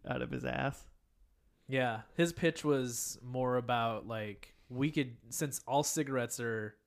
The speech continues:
Speaker 2: made the same way and you're essentially six companies selling the same thing, let's just say good things about our product. And so the implication is, like, our product is toasted and it's natural while everyone else's is poison.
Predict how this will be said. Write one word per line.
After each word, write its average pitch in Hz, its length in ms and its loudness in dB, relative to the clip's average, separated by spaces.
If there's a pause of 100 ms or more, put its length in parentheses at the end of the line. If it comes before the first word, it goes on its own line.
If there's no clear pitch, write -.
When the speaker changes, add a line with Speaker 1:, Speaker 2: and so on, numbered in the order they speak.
Speaker 2:
made 117 300 -4
the 120 60 -6
same 117 320 -6
way 110 280 -4
and 107 80 -8
you're 110 100 -6
essentially 123 500 -4
six - 260 -6
companies 120 400 -6
selling 107 240 -6
the 110 80 -10
same 110 240 -6
thing, 110 380 -8 (440)
let's 139 200 0
just 143 200 4
say 127 140 2
good 151 340 -2
things 127 260 -4
about 113 200 -2
our 135 160 2
product. 110 560 -4 (480)
And 120 100 -10
so 120 200 -4
the 123 100 -4
implication 123 600 -4
is, 107 180 -8
like, 101 360 -10 (640)
our 143 140 6
product 113 400 0
is 110 160 -10
toasted 147 580 -4
and 101 120 -16
it's 104 160 -14
natural 117 560 -8
while 101 260 -6
everyone 113 300 -8
else's 107 300 -8
is 101 100 -12
poison. 104 500 -10